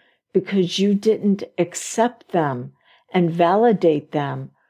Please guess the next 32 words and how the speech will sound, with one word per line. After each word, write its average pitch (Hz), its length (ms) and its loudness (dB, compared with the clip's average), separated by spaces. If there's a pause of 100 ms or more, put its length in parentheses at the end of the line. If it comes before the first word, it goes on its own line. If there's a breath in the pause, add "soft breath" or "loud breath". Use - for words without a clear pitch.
(140)
for 165 180 0
who 185 220 0
they 165 220 4
are. 190 240 4
You 160 240 0
decided 185 920 0 (120)
to 139 260 -4
step - 340 -4
in 220 340 2
and 165 280 -4
make 180 220 -2
things 196 340 0
better 233 560 0 (480)
when 175 160 -2
they 190 160 4
didn't 196 360 -2
ask 185 440 -6
you 214 100 -4
to, 240 380 0 (540)
and 180 160 2
now 175 200 2
they're 165 280 0
withdrawing. 135 720 -4 (100)
Okay, 240 400 2
so - 400 -4 (380 soft breath)
let's 254 380 0
get 214 320 0
into 170 440 -4
this. 131 240 -4
By 330 240 2
the 370 140 0
way, 190 380 0